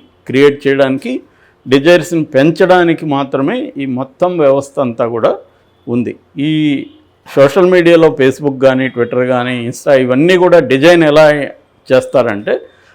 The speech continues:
మన డిజైర్స్ని పెంచడానికి అనుకూలంగా వాళ్ళు డిజైన్ చేస్తారు వాటిని. So మన కన్జ్యూమర్స్కి, ఆ, మనల్ని అమ్మేసేదే ఆ సోషల్ మీడియా చేసే పని. మనల్ని కన్జ్యూమర్స్, మన డేటా అంతా వాళ్ళకి ఇస్తారు.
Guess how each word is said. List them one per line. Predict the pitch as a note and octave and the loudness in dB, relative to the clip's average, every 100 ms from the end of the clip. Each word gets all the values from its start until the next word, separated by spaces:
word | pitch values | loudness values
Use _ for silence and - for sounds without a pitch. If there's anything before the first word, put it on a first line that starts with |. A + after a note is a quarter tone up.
| _ D3 | _ -2
మన | E3 | 0
డిజైర్స్ని | D#3 D3 F3 A3 A3 G3 F3+ | 2 2 4 2 2 -6 -4
పెంచడానికి | D3+ D3+ E3+ F3+ F3+ E3+ D#3 | -2 0 0 0 0 0 0
అనుకూలంగా | C#3+ D3+ D#3+ E3 D#3 E3 | 0 2 2 2 2 0
వాళ్ళు | A3 D3 B2 A#2+ G#2+ - - | 2 2 2 -2 -6 -12 -8
డిజైన్ | B2+ D3 D#3+ C#3+ | 0 2 2 2
చేస్తారు | A2+ - G#2+ | -2 -4 -8
వాటిని. | G2+ G2+ G2+ F#2 _ _ _ _ _ _ E3 | -6 -8 -10 -20 _ _ _ _ _ _ -2
So | |
మన | E3 C#3+ D#3 D#3+ D#3+ - | 0 2 2 0 -2 -4
కన్జ్యూమర్స్కి, | C3+ D#3+ F#3 G3 F#3 F3+ - F3+ G3+ - _ _ _ - | -2 2 2 2 0 -2 -8 -6 -6 -8 _ _ _ -8
ఆ, | C#3 B2+ B2 B2 | -4 -2 -2 0
మనల్ని | C3+ D3 D3 B2+ | 0 0 0 0
అమ్మేసేదే | D#3+ F3 E3+ E3+ F3 G#3 D4+ E4 - | 2 2 2 0 0 0 -2 -8 -6
ఆ | B2+ B2+ | -4 -2
సోషల్ | D3+ C#3+ E3 | -2 -2 -2
మీడియా | D3 C#3+ D3+ | -2 0 0
చేసే | B2+ A#2 | -2 -4
పని. | A2 G#2+ G2 - _ _ _ _ _ B2 | -6 -8 -12 -20 _ _ _ _ _ -4
మనల్ని | C3+ C#3+ A3 | -2 0 -2
కన్జ్యూమర్స్, | D3 C#3+ E3 D#3 D3 C#3+ | -2 -2 -2 -2 -6 -6
మన | C#3+ B2+ C3 | -6 -4 -4
డేటా | A#2+ C#3 D#3 | 2 2 2
అంతా | D3 D3+ | -2 0
వాళ్ళకి | F#3 C3+ B2+ B2 | 0 0 0 -8
ఇస్తారు. | - - G#2+ | -10 -6 -6